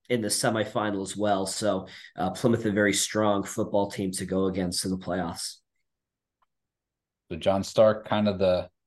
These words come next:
Speaker 2: the biggest success story, them and Bo, the two best teams in the coverage area this fall. And we, we, uh, documented that it certainly was not a banner season for area football, but still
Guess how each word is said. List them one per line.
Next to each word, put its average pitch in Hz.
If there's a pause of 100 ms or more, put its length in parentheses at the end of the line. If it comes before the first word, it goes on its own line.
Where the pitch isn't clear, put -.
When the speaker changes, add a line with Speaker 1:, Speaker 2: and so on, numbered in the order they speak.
(240)
Speaker 2:
the 104
biggest 139
success 131
story, 131
them 113
and 92
Bo, 110
the 101
two 107
best 104 (420)
teams 110
in 104
the 98
coverage 101
area 98
this 90
fall. 101
And 82
we, 80 (500)
we, 82
uh, 78 (260)
documented 92
that 85
it 92
certainly 107
was 95
not 107
a 98
banner 104
season 104
for 104
area 98
football, 101
but -
still 90